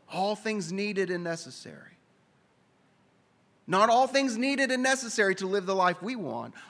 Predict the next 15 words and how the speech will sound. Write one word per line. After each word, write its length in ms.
All 320
things 360
needed 360
and 140
necessary 520
to 120
live 360
the 100
life 400
God 360
has 180
called 360
us 220
to 80
do. 460